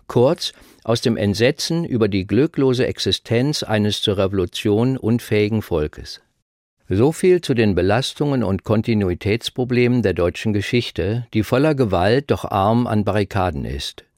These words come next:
Neunzehnhundertvierundvierzig im aufständischen Paris beschwor Albert Camus: „Das Blut der Freiheit, es wird heute in der Ukraine vergossen.“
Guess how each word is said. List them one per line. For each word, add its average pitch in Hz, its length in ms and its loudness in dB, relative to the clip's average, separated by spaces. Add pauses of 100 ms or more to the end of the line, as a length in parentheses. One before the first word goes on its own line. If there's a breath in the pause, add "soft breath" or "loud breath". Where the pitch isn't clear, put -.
(360)
Neunzehnhundertvierundvierzig 127 1600 0
im 104 160 -2
aufständischen 110 640 -2
Paris 107 500 -2 (540 loud breath)
beschwor 139 380 0
Albert 131 400 0
Camus: 135 440 0 (300 soft breath)
„Das 110 160 0
Blut 127 340 0
der 139 80 2
Freiheit, 123 800 -2 (320 soft breath)
es - 200 -2
wird 113 140 0
heute 113 300 2
in 139 100 0
der 131 160 2
Ukraine 120 540 0
vergossen.“ 73 680 -6